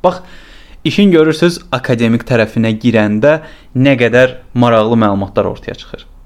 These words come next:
Yəni, insanın beyni inanmaq üzrə fokuslanıb, bilməkdə bir mexanizmdir. Bu mexanizmləri balanslı şəkildə apardığımız zaman ortaya bir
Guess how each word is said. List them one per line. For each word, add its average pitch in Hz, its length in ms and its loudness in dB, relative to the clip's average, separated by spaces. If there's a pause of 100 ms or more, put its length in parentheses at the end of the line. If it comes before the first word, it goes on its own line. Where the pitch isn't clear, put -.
(720)
Yəni, 180 280 0 (340)
insanın 180 480 -2
beyni 160 260 0 (100)
inanmaq 139 440 2
üzrə 98 200 -6 (220)
fokuslanıb, 92 800 -8 (760)
bilməkdə 156 540 -2
bir 131 140 -2
mexanizmdir. 104 840 -4
Bu 226 100 2
mexanizmləri 156 720 0
balanslı 127 400 0
şəkildə 120 420 -4
apardığımız 113 580 0
zaman 98 260 -6
ortaya 95 320 -8
bir 92 160 -10